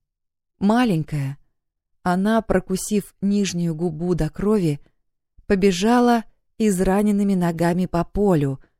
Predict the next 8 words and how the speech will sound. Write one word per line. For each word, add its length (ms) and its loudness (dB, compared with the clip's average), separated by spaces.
что 240 -6
когда-то 560 -2
давно 680 -2
обрабатывали 840 0
и 300 -2
засеивали 840 -2
зерновой 520 -2
культурой, 640 -2